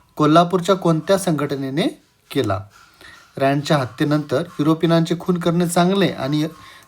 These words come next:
चाफेकरांना तुरुंगातून मुक्त केले पाहिजे असा प्रचार कोल्हापूरच्या कोणत्या संघटनेने केला? अ पर्याय आहे अभिनव भारत, ब आहे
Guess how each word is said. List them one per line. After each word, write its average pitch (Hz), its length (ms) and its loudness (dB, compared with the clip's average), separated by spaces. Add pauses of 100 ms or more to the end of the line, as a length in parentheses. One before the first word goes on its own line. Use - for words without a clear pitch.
(100)
चाफेकरांना 180 640 2
तुरुंगातून 175 640 0
मुक्त 190 340 -2
केले 165 160 2
पाहिजे 110 400 -2 (720)
असा - 260 4
प्रचार 160 800 2 (400)
कोल्हापूरच्या 160 600 2
कोणत्या 160 400 -4
संघटनेने 135 600 -4 (580)
केला? - 280 -6 (220)
अ 156 140 0
पर्याय 156 380 0
आहे 160 220 -2 (160)
अभिनव 147 340 -2
भारत, 147 280 0 (560)
ब 139 140 -2
आहे 156 380 4